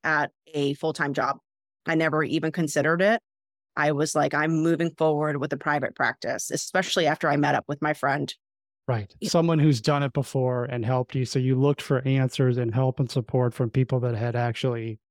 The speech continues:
Speaker 2: have, have their own business, right? I remember you called me and talked to me a little bit about it. We had a conversation. You were, you know, toying around a couple of ideas, but you ultimately landed here and you made the decision with your family.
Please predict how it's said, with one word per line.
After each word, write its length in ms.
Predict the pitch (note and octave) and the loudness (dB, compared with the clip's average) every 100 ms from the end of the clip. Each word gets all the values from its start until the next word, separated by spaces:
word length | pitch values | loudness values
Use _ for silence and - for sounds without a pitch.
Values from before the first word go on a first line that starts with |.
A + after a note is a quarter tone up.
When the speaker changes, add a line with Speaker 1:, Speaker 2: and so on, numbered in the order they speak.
| _ | _
Speaker 2:
have, 220 | - C#3 C#3+ | -2 0 0
have 200 | C3+ C#3 | 0 0
their 180 | C3 B2 | 0 -2
own 160 | A#2+ | -4
business, 460 | A2 B2 A2 G#2 - | -4 -4 -4 -8 -4
right? 120 | B2 | 0
I 60 | C#3+ | 2
remember 200 | F3 C#3+ | 4 4
you 140 | C#3 | 4
called 300 | B2+ D3+ C3+ | 2 2 2
me 160 | D#3+ F#3 | 2 0
and 100 | A#2 | -2
talked 240 | B2+ A#2+ C#3+ | -4 -4 0
to 60 | |
me 120 | E3+ | 0
a 60 | F3+ | 2
little 200 | B2 A2+ | 0 -4
bit 140 | A#2 | -8
about 280 | A2 A2+ A2+ | -10 -8 -6
it. 40 | A#2 | -6
We 80 | A#2+ | -4
had 140 | A#2+ | -4
a 40 | |
conversation. 680 | A2+ B2 A2+ A#2 B2+ A#2 A#2+ | -4 -4 -4 -2 -2 -2 -2
You 80 | B2+ | 0
were, 160 | C3 A#2 - _ _ - | 0 -2 -10 _ _ -2
you 100 | C#3+ | -2
know, 140 | A#2+ - - | -2 -8 0
toying 260 | D3 C3+ | 0 2
around 240 | B2+ A#2+ A#2+ | 0 0 0
a 40 | |
couple 280 | C3+ A#2 A#2+ | 0 0 0
of 80 | A#2 | 0
ideas, 580 | A#2 A#2+ B2 A#2+ A#2+ - _ _ _ - | 0 0 0 -2 -6 -12 _ _ _ -4
but 100 | C#3+ | 0
you 120 | C3+ | 2
ultimately 460 | C#3 C3+ C3 B2+ B2 | 2 2 -2 -4 -4
landed 420 | B2+ B2+ B2 A#2 | -2 -4 -4 -4
here 320 | G#2+ C#3 B2 | 0 2 2
and 120 | A#2+ | 0
you 140 | C3+ E3+ | 4 4
made 240 | C3+ A#2+ | 4 0
the 80 | A2+ | -2
decision 460 | A2+ - A#2+ A2+ A2+ | -4 0 0 0 0
with 180 | B2+ | 2
your 160 | C3 C#3 | 4 2
family. 500 | - A2 G#2 G#2+ | 2 -4 -6 -8